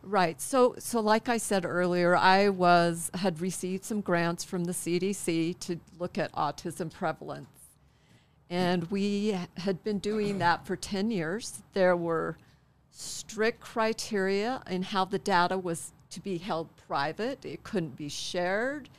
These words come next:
It couldn't be released. Um, and at some point in time, I had reason to believe that the chairman of the psychiatry department and two other researchers had come in without my knowledge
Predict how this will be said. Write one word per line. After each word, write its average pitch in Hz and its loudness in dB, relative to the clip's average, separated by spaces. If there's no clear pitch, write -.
It - -16
couldn't 180 -4
be 160 -2
released. 180 -6
Um, 165 -2
and 180 0
at - -4
some 214 0
point 220 0
in 202 0
time, 185 0
I 175 0
had 185 0
reason 180 -2
to - -8
believe 180 -2
that 165 0
the 175 -6
chairman 185 -4
of 170 -10
the 180 -6
psychiatry 202 -2
department 160 -6
and 180 -4
two 196 0
other 185 2
researchers 165 -6
had - -6
come 220 -2
in 175 -2
without 175 2
my 202 0
knowledge 170 -4